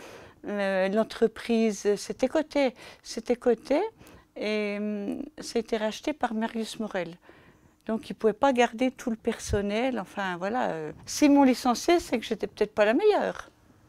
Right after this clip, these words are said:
Pourquoi je suis allée sur Morée ? Ben parce que, parce que j'ai connu, euh, euh, le père de mes enfants, donc,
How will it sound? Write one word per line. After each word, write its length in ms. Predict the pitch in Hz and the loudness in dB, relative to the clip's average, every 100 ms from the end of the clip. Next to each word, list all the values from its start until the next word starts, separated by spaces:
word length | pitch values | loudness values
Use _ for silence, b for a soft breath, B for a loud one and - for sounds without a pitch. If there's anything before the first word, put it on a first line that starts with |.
| _ _ _ - | _ _ _ -10
Pourquoi 200 | 269 330 | 0 0
je 60 | 294 | 2
suis 80 | 320 | 0
allée 80 | |
sur 140 | 302 311 | 2 6
Morée ? 220 | 311 415 494 494 _ _ _ _ | 6 4 -2 -4 _ _ _ _
Ben 180 | 240 247 | 0 0
parce 300 | 233 233 - | 2 0 0
que, 320 | - 233 220 | 2 6 6
parce 240 | 214 220 - | 4 -2 -6
que 260 | - 220 | 0 0
j'ai 220 | 196 - 208 | 0 -4 -6
connu, 500 | - 202 202 208 202 | -2 -2 -2 0 0
euh, 540 | 180 175 175 165 165 - B B B 190 | 2 0 0 0 0 -4 B B B -2
euh, 180 | 196 | 0
le 100 | 190 | 0
père 220 | 190 202 185 | 0 -2 -2
de 80 | |
mes 200 | 185 180 | -4 -2
enfants, 320 | 185 170 302 392 | -4 0 0 2
donc, 180 | 285 | 0